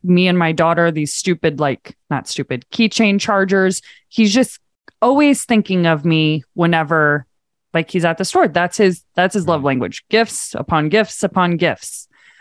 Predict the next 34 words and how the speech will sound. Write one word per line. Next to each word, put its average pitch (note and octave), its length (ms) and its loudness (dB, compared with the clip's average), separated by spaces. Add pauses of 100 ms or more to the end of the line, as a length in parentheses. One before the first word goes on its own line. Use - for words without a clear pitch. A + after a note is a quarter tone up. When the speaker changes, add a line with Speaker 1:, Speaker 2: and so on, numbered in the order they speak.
(300)
Speaker 1:
Um, C#3+ 520 0 (960)
and F3 120 0
I F3+ 440 0 (120)
have - 300 -6
to F3 80 -4
recognize D#3+ 720 0
that, C#3 240 -4
like, C3+ 380 -6 (400)
this D#3+ 360 -2
is E3+ 140 -6
how D#3+ 240 -4
he E3 160 -6
shows D3+ 380 -2
me D3 100 -2
he D3 200 -8
loves C#3 420 -4
me. B2 360 -6 (460)
Speaker 2:
Yeah. G2 320 -14 (380)
Speaker 1:
Our D3+ 120 -2
love D#3+ 300 -2
languages E3 540 -2
are C#3+ 100 0
not D3+ 300 -2
the F3 100 -4
same, D#3+ 560 -2 (500)
but D3+ 100 -2
Melissa, D#3+ 380 0
look D#3+ 320 -2
at D#3+ 120 -2
everything D3+ 480 -2
he's C3+ 240 -6
done D3 240 0
for C3+ 180 -6
you. G#2 360 -4